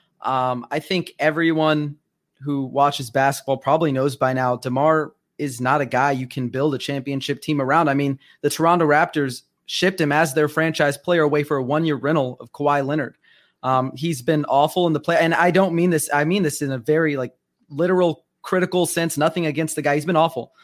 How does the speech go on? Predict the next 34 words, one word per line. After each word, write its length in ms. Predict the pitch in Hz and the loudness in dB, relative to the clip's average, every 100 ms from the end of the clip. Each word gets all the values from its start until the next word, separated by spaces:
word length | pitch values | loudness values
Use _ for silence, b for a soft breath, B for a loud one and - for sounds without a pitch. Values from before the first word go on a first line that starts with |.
| b _ _ - | b _ _ -2
in 100 | 160 | 0
the 80 | 139 | 0
playoffs. 360 | 143 135 - - | 0 0 -2 -6
He's 140 | 147 | -4
been 180 | 156 139 | -2 0
very 340 | 139 160 175 | 0 2 2
bad 280 | 151 131 143 | 0 2 2
in 80 | 156 | 2
the 80 | 147 | -2
playoffs. 400 | - 147 147 147 | -2 0 0 -2
He 80 | 127 | -8
was 120 | 123 | -2
awful 340 | 127 143 - 156 | 2 2 2 -2
in 60 | |
the 80 | 139 | -4
play-in. 500 | - 151 156 156 151 B B B B | -4 -2 0 0 -2 B B B B
Um, 160 | 147 151 | -2 2
and 60 | |
his 120 | 180 | 0
style 320 | - 180 226 240 | 2 4 6 4
of 140 | 151 | 2
game 240 | 147 196 | 2 2
is 140 | 180 131 | 0 0
just 180 | 156 - | -4 0
not 240 | 160 156 | 0 0
conducive 720 | - 151 110 147 170 151 - | -2 -4 -2 -4 -2 -4 -4
to 160 | - 135 | -6 -6
winning 480 | 120 147 160 139 131 _ _ _ _ - | -4 -4 -2 -4 -8 _ _ _ _ 0
outside 500 | 151 - - 139 170 | 0 0 0 2 4
of 80 | 143 | 2
the 80 | |
regular 360 | 147 165 170 160 | 2 2 2 2
season. 360 | - 240 226 165 | 2 2 4 4
And 240 | 156 156 | 2 0